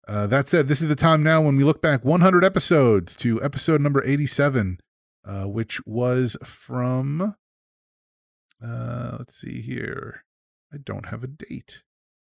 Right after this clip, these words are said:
Oh, there it is. August eighth. August eighth, two thousand seventeen. Uh, so apparently I was irritated about the WoW token. I was ranting about that at the time. Uh, Ian Hazzikostas and, uh,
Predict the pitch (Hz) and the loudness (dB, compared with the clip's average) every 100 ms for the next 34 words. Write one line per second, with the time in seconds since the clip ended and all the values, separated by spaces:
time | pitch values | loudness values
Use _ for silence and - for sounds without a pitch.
0 | - 135 117 98 135 139 - 110 - 143 | -4 0 0 2 0 0 0 -2 0 -2
1 | 151 160 139 - 156 151 135 135 147 135 | 0 0 -2 -2 0 0 0 0 0 0
2 | 131 143 135 104 95 _ _ _ _ _ | -2 -2 0 -2 -6 _ _ _ _ _
3 | _ - 101 107 107 - 110 - 139 131 | _ -14 -8 -6 -6 -4 -6 -4 -2 0
4 | 131 120 131 135 139 120 - 147 147 - | 0 0 2 4 4 2 -2 -2 -2 0
5 | 139 131 123 131 - 113 127 156 - 131 | 0 0 0 0 0 -2 0 0 2 0
6 | 107 107 101 104 98 110 120 131 120 107 | 0 -4 -2 -2 -2 -2 -2 -4 -6 -6
7 | 104 113 113 101 117 127 123 117 - - | -6 -6 -6 -6 -4 -4 -6 -8 -8 -2
8 | 131 131 131 131 _ _ _ _ 101 98 | 0 0 0 -4 _ _ _ _ -10 -6
9 | 98 98 - _ _ _ _ - 156 143 | -4 -6 -10 _ _ _ _ -4 0 2
10 | 143 - 165 139 156 139 - 131 131 127 | 2 2 2 4 0 0 0 0 2 2
11 | 123 120 120 | 2 2 2